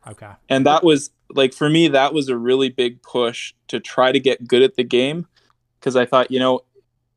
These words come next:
Speaker 2: if I can go to Vegas playing this silly game and, you know, my wife can come with me and our, we can ditch our three kids with the grandparents for five days,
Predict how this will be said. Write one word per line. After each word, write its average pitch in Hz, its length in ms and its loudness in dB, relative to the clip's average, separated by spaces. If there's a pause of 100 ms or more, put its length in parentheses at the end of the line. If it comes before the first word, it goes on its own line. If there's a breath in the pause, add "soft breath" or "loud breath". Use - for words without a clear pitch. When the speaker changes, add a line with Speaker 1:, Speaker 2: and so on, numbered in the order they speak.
(160)
Speaker 2:
if 131 180 -4
I 147 160 2
can 165 220 -6
go 139 180 2
to 135 100 0
Vegas 120 460 -4
playing 131 380 -8
this 123 140 -8
silly 131 360 -2
game 123 400 -2
and, 110 260 -4 (140)
you - 300 -12
know, 113 100 0
my 107 160 2
wife 117 340 2
can 120 140 -2
come 117 220 0
with 113 240 0
me 117 220 2
and 107 140 0
our, 98 300 -4
we 117 160 -4
can 113 180 -4
ditch 117 240 0
our 110 120 2
three 117 280 -2
kids 110 360 -2
with 110 120 -8
the 110 80 -4
grandparents 110 600 -6
for 113 160 -6
five 113 340 0
days, 104 400 0